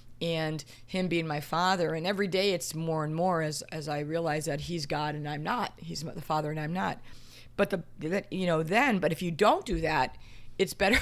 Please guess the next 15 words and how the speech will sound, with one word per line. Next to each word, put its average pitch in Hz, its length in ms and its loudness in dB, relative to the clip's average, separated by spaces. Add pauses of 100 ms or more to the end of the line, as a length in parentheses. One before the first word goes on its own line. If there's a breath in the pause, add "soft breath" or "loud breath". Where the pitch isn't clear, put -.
<laughs> - 120 -8
that 156 160 0
a 185 40 -2
millstone 170 460 -4
be 156 80 -4
put 170 180 -6
on, 175 160 -2
around 165 200 -2
your 160 120 -4
neck 170 280 -4
and 147 100 -4
thrown 185 260 0
into 165 160 -4
the 147 100 -2
ocean. 156 380 -4